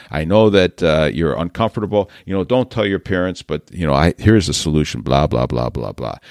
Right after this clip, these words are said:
And so to go a bit further, you know, this is all part of transhumanism, the idea that we can transcend ourselves.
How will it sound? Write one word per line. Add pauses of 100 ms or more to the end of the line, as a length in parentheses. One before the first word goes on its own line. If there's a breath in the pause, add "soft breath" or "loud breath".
(160 loud breath)
And
so
to
go
a
bit
further, (800)
you
know,
this
is
all
part
of
transhumanism,
the
idea
that
we
can
transcend
ourselves.